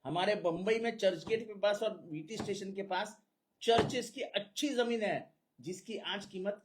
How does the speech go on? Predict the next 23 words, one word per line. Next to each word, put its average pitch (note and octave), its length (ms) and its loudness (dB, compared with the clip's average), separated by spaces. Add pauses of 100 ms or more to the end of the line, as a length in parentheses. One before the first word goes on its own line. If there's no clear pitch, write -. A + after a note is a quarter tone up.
(120)
करोड़ों A3 300 10
रुपए D#3+ 220 2
है। - 260 -8 (1500)
ये E3+ 60 -10
क्रिश्चियन G3 400 -2
चर्चेस G#3 400 0
के F3+ 120 -2
पास A2+ 280 -8
है, - 120 -20 (1000)
है G4+ 160 -2
उनके E4+ 220 -4
पास C4+ 200 -2
जमीन G3 320 -4
है। E3+ 280 -16 (280)
वो F#3+ 140 -2
राज G3 280 -2
कर C4 160 0
रहे A#3+ 120 2
थे G#3 160 0
एक F3+ 80 -2
जमाने E3 340 -6
में D#3 140 -8
इधर, C3+ 280 -12